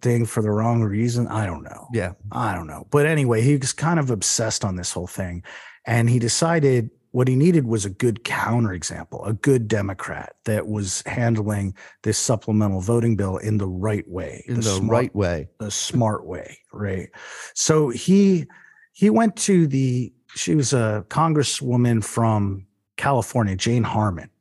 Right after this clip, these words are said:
Speaker 2: Yeah.
Speaker 1: And yeah.
Speaker 2: I remember her.
Speaker 1: Yeah, she
Speaker 2: Yep.
Speaker 1: was the chairwoman of the House Intelligence Committee at the time.
Speaker 2: Yep.
Speaker 1: And, uh, she was a big fan of, well, no, I won't say she was a big fan, but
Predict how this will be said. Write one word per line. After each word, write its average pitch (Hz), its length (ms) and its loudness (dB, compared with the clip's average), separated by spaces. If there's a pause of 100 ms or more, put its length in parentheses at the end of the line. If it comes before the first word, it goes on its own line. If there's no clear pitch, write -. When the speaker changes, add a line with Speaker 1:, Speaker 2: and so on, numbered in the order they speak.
(580)
Speaker 2:
Yeah. 147 240 2
Speaker 1:
And 110 180 0 (240)
yeah. 123 300 2
Speaker 2:
I 135 40 2
remember 156 380 2
her. 123 240 0 (560)
Speaker 1:
Yeah, 120 320 0
she - 160 0
Speaker 2:
Yep. 165 60 6
Speaker 1:
was 185 180 4
the 151 100 2
chairwoman 143 760 2
of 110 180 -2
the 104 440 -2
House 143 320 0
Intelligence 110 540 0
Committee 87 340 -4
at - 140 -12
the - 80 -14
time. - 340 -10 (360)
Speaker 2:
Yep. 165 180 0 (600)
Speaker 1:
And, 98 360 -4
uh, 90 340 -4 (380)
she - 260 0
was 120 280 2
a 107 180 0
big 123 260 0
fan 117 340 2
of, 92 360 -2
well, 113 200 0
no, 87 240 -8
I 110 100 -2
won't 98 200 -2
say - 120 -6
she - 140 -6
was 98 140 -2
a 104 40 -4
big 95 240 -4
fan, 110 320 0
but 104 200 -2